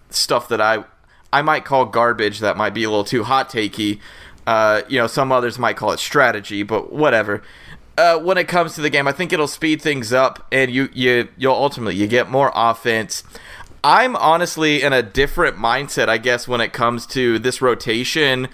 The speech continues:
and what I think is going to happen when they actually get games going. Um,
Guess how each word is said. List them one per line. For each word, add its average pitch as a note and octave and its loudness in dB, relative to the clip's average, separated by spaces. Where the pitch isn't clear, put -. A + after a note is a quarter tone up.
and A2 0
what A#2+ 4
I A#2+ 2
think B2 -4
is A2+ 0
going B2 0
to A2+ 0
happen A#2+ -2
when A2+ -2
they A#2 0
actually A#2 -2
get A2 -2
games A2 -2
going. D3 2
Um, A#2+ 0